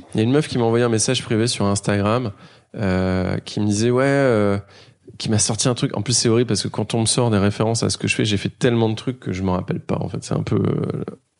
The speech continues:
horrible. Et elle me dit, ouais, euh, cette blague sur les roues, machin. Je me rappelle pas avoir fait cette blague sur les roues, mais je l'ai fait sûrement. Et, euh, elle me dit, ouais, c'est injuste, euh, j'en ai, on en a marre d'être dis-, d'être discriminé. Et je lui dis, mais meuf,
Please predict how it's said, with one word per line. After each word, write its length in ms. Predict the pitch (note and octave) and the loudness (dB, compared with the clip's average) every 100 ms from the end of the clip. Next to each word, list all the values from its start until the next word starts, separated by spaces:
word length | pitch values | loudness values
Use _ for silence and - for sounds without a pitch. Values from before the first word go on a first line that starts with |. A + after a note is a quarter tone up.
| - | -2
horrible. 380 | F#2+ G#2 B2 G2+ - - - - | 2 4 2 -2 -8 -18 -18 -4
Et 80 | F#2 | 0
elle 60 | |
me 40 | G#2+ | 4
dit, 100 | D#3 | 6
ouais, 100 | E3+ | 6
euh, 360 | E3 D#3+ B2+ | 6 6 6
cette 220 | A#2 C#3+ C3 | 4 2 4
blague 240 | D3 D3+ | 4 4
sur 180 | - B2 | 2 2
les 80 | B2 | 2
roues, 300 | A2+ D3 C#3+ | 4 4 2
machin. 220 | A2+ - - - | 0 -4 -10 -20
Je 120 | - | 0
me 60 | G#2+ | 2
rappelle 320 | G2+ G2+ G#2 | 4 4 2
pas 120 | F#2+ | 2
avoir 260 | G#2 G2 F2+ | 2 2 0
fait 100 | G2 | -2
cette 200 | - G#2+ | -2 -2
blague 140 | A2+ | -2
sur 160 | A2+ A2 | -2 0
les 80 | G#2 | 2
roues, 160 | A#2+ | 2
mais 140 | B2 F#2 | 2 0
je 100 | G2 | 0
l'ai 60 | |
fait 160 | G#2 D3 | 0 -2
sûrement. 420 | - A2 G#2+ B2+ - - - - - - - - - - | 0 0 2 0 -4 -16 -16 -16 -18 -20 -20 -20 -20 -6
Et, 200 | G#2+ G#2 | 0 2
euh, 500 | G#2 G2+ G2+ F#2+ F#2+ G2 - _ _ _ _ _ _ _ _ _ _ _ _ - | 4 4 2 0 -2 -4 -12 _ _ _ _ _ _ _ _ _ _ _ _ -6
elle 140 | G#2+ | -2
me 40 | G#2 | 0
dit, 140 | A2+ | 2
ouais, 300 | B2+ B2+ C3 | 4 6 4
c'est 160 | B2 A2 | 4 4
injuste, 480 | A2 A2 B2+ B2+ G#2+ | 4 4 4 2 2
euh, 140 | G2+ | 2
j'en 140 | A2 A2+ | 2 0
ai, 60 | |
on 160 | A2 A2+ | 2 2
en 120 | A#2 | 2
a 80 | A#2+ | 4
marre 240 | A#2+ B2+ | 4 2
d'être 160 | G#2+ G2+ | 0 -2
dis-, 280 | G#2 - - | -2 -2 -4
d'être 200 | G#2+ A2 | -4 -2
discriminé. 560 | A2 - A2+ G2+ G2+ - - - - _ | -4 -2 -2 -2 -4 -8 -20 -20 -20 _
Et 60 | - | -6
je 60 | F#2+ | -2
lui 60 | |
dis, 80 | C3+ | 0
mais 200 | A2+ - | -2 -2
meuf, 380 | G#2+ A#2+ B2+ - | -2 0 0 -4